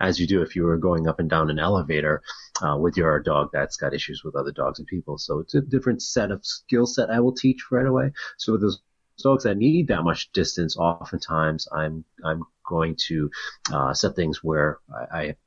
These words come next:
again, modify the environment. So I use things like cars to dip behind or bushes or to block the visual stimulus and really get the client good at, uh, the timing of it. Um, especially if you have dogs that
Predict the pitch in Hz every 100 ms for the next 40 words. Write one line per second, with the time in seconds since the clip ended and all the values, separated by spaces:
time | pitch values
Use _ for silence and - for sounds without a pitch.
0 | - 78 73 78 80 80 76 73 78 80
1 | - 73 76 80 - - 80 76 76 -
2 | 85 76 76 78 - 76 73 - - 78
3 | 76 73 71 78 - 76 - - - -
4 | - 95 85 - 78 85 85 - - 82
5 | 76 - - - 90 87 90 92 87 80
6 | 82 78 _ - 95 - 95 80 82 90
7 | 85 80 80 _ _ 82 78 71 73 -
8 | 85 95 139 147 143 - - - - -
9 | - - 90 82 82 80 - - - -
10 | - 180 180 151 95 87 87 - 101 -
11 | 123 127 131 117 104 101 - - 92 85
12 | -